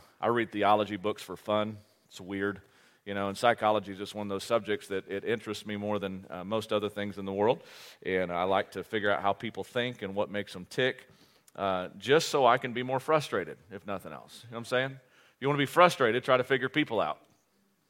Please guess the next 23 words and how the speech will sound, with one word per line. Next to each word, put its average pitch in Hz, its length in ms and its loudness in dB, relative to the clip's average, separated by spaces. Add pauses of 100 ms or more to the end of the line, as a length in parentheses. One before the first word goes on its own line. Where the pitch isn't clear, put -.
(920)
That's 120 160 -6
frustrating, 104 560 -2 (420)
ain't 107 200 -4
it? 73 100 -16 (680)
So 85 400 -2 (400)
that's 143 180 4
where 151 140 8
we're 131 60 4
going 127 240 4
today. 117 380 4
Uh, 104 360 6 (260)
oh, 101 160 -2 (100)
I 92 100 -6
should - 120 -12
probably 92 240 -4
pull 92 160 -6
it 92 60 -4
up - 100 -8
here 92 220 -10 (100)
on 95 140 -12
my 87 120 -10
old 87 180 -8
iPad 104 420 -4